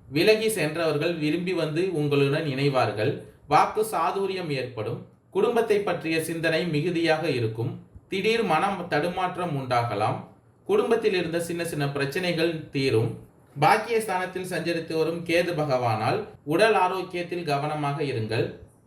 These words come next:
உறவினர்கள் மத்தியில் உங்களுடைய மதிப்பு கூடும்.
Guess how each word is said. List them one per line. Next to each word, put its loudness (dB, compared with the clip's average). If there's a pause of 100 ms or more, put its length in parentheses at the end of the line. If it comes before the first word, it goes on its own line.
(440)
உறவினர்கள் 2
மத்தியில் -4
உங்களுடைய 0
மதிப்பு -4
கூடும். -2